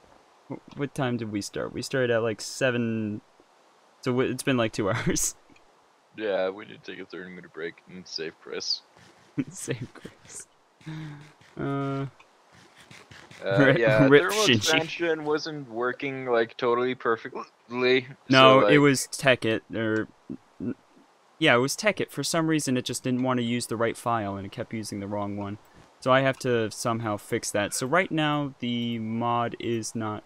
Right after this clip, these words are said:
Speaker 1: The mod pack is not currently working the way it's supposed to. So
Speaker 2: Mm-hmm.
Speaker 1: I did a quick patch, basically, for,
Speaker 2: We
Speaker 1: uh,
Speaker 2: just shoved
Speaker 1: Red
Speaker 2: the
Speaker 1: to
Speaker 2: thing
Speaker 1: be
Speaker 2: into
Speaker 1: able to
Speaker 2: another thing.
Speaker 1: Yeah.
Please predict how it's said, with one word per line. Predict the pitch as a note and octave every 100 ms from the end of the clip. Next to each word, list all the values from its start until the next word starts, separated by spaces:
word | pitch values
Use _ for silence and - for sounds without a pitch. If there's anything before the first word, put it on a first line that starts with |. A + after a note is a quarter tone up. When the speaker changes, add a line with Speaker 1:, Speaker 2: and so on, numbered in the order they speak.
| -
Speaker 1:
The | A#2
mod | B2+ A#2+ -
pack | A2+ - - - _ _ _ - -
is | G#2
not | A#2+ A2 A2 -
currently | - G#2+ G2 G#2 G2+ F#2+ -
working | - G#2 G2 G2 F#2+
the | F#2
way | F#2
it's | D2 -
supposed | F2+ F2+ -
to. | C3+ C#3 - _ _ _ _
So | A#2+ A2
Speaker 2:
Mm-hmm. | C#3+ B2 A2+ - - -
Speaker 1:
I | B2+
did | B2+ B2+
a | A#2+
quick | - B2+ -
patch, | - - G2+ - - - - _ _ _ _ _ _ -
basically, | G2+ - G2+ G#2+ G2+ G#2+ - _ _ _ _ _ _ _ _
for, | A2 G2+ G2 F#2
Speaker 2:
We |
Speaker 1:
uh, | F#2+
Speaker 2:
just | F2+
shoved | G#2 G2
Speaker 1:
Red | G#2+ G#2
Speaker 2:
the | G2
Speaker 1:
to |
Speaker 2:
thing | F#2
Speaker 1:
be | F#2+
Speaker 2:
into | G2
Speaker 1:
able | F#2+
to | F2+
Speaker 2:
another | F2+ F2+
thing. | G2+ F#2+ F#2 _ _ _ -
Speaker 1:
Yeah. | F#2 F2 E2 F2+ - - A2